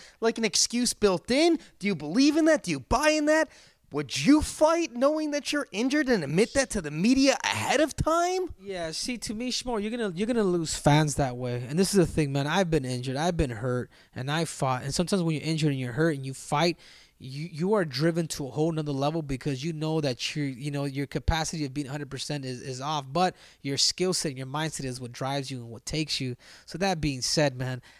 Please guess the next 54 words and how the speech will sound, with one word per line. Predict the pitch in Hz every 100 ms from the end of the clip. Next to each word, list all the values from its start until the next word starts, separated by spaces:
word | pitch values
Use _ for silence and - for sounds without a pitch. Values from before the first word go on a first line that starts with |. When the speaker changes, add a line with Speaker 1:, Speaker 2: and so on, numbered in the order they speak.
| _
Speaker 2:
I | - 175
don't | 180 147
th-, | - -
I, | 156 -
I, | - - 170
I |
think | 170 156
that's | 127
a | 139
bunch | 131 123 139
of |
excuses | 131 - 170 151
from | - 135
Teofimo. | - 131 117 131 117 117 _ _ _
And | 131
again, | 131 156 139
I | 123
liked | 139 170 160
him. | 156 123 - - -
Even | 156 202
his | 196
dad | 147 175 196
hugged | 143 160 143 131
Kambosos | - 135 135 127 127
at | 117
the | 123
very | 123 120 117
end. | 113 117
Teofimo | - 165 151 175 175 147
kinda, | 165 156 139 - - _
you | 180
know, | 196
"You | 202 202
got, | 226 214
you | 202
guys | 247 254 226
fought. | - 220 226 220
You | 214
guys | 233 214
be | 202 254
a |
good | 226 247
sport | - 254 247
about | 208 151 120
it. | 127
If | 208
somebody | 202 240 240
was | 240 214
to |
take | 190 226 202
me | 214
out | 214
or |
knock | 185 190